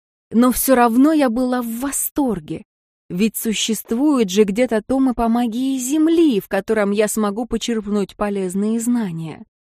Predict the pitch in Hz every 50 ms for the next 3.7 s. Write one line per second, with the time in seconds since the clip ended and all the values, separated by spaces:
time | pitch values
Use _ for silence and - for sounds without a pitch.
0 | _ _ _ _ _ _ _ _ _ - 214 202 202 - - - 214 208 208 208
1 | - - - 214 208 208 - 208 190 185 214 208 208 202 - - 214 - - -
2 | 190 190 196 190 - 202 185 - 185 185 190 - - 202 - - - 208 202 220
3 | 220 - _ - 196 202 180 - - - - - 196